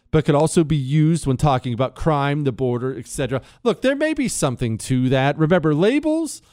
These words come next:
we don't like the labels they put on us. We complain about 'em all the time. "I can't believe it. The, the, the, they called me a Nazi. She called me a white supremacist. I,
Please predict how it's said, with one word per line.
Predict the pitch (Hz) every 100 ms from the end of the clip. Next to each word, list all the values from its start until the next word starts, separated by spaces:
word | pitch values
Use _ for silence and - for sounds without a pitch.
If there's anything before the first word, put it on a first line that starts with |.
| _
we | 208
don't | 285 -
like | 147 156
the | -
labels | 113 117 113 110 98
they | 120 104
put | 104
on | 98 90
us. | 76 -
We | 127 131
complain | 139 131 135 120
about | 107 92
'em | 95
all | 98 92
the |
time. | 98 123 107 131
"I | 196
can't | 226 277 285
believe | 285 277 302 285
it. | 269
The, | 262 - -
the, | 254 226 - _ 233
the, | 202 240
they | 247 254
called | 269 294 269
me | 254
a | 240
Nazi. | 311 320 - - 185
She | 247
called | 226 277 262
me |
a | 226
white | 135 202 214
supremacist. | - - 214 226 - 170
I, | -